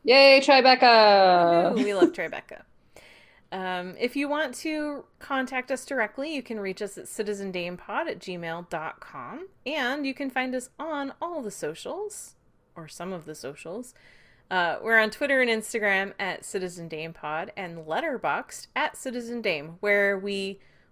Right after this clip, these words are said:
Speaker 2: do or will have a list of Pride movie recommendations. I don't remember if there's one there right now, but it'll be there by the time you're listening to this. I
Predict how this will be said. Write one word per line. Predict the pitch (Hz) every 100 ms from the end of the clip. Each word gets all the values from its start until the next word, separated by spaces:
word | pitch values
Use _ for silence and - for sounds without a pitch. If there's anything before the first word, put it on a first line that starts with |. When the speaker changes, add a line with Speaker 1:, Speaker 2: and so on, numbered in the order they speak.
| _ _ _ -
Speaker 2:
do | 165 254 302
or | 285 - 208 208 202 196 -
will | - - 302 320 311
have | 240 220 214
a | 214
list | 202 208 -
of | 196 _
Pride | 220 208 208
movie | 214 208 202
recommendations. | 196 190 170 156 - 131 147 - - _ _ _ _ _ _ _ _ _ _
I | -
don't | 160 -
remember | 180 156 151
if | -
there's | 175 180
one | 190 165
there | 160
right | 156 -
now, | 113 - -
but | 254
it'll | 294 311
be | 285
there | 233 190
by | 175
the | 170
time | 196
you're | 196 180
listening | 165 156 156
to | 151
this. | - - - _ _ _ _ _ _ _ _ - _ -
I | 170 165 -